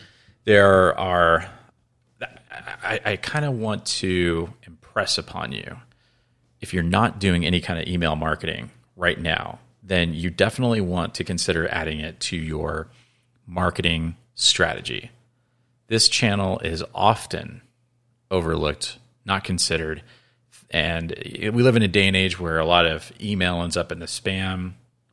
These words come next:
folder and, and that kind of thing. But there's some really good services out there that can help push those emails to the inbox where they need to be. Um, for years using primarily MailChimp, ActiveCampaign,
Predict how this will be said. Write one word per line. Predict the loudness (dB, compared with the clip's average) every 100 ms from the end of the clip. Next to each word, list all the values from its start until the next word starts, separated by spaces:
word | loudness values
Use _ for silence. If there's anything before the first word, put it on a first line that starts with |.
| _
folder | -2 0 0 0 -2
and, | -4 -8 -10
and | -4
that | -2 -2
kind | -2
of | -4
thing. | -4 -4 -4 -4
But | -4 -4 -8 -20 _ _
there's | -4 0
some | 2
really | 2 2
good | 0 0
services | 0 2 2 0 0
out | 0 0
there | -2 0 0 -4 _ _ _ _ -6
that | -2 -2 -4 -8 _
can | -12 -10
help | -4 0 0 -4 -14
push | -10 -4 -4
those | -2 -2 -2 -6
emails | -6 -4 -4 -6 -6 -8 -8
to | -6 -4 -4 -4
the | -6
inbox | -6 -6 -4 -4 -6 -6
where | -4
they | -2
need | -2 -4
to |
be. | -4 -2 -2 -4 -8 -20 _ _ _ -12
Um, | -8 -6 -8 -10 -14 -20 -10
for | -6 -4
years | 0 2 2 -2 -6 -12
using | -6 -4 -2 -2 -4 -8 -14 _
primarily | 0 4 4 4
MailChimp, | 4 2 2 0 -2 -2 -8 _ 0
ActiveCampaign, | 0 -2 -10 -6 -6 -6 -6 -4 -6 -8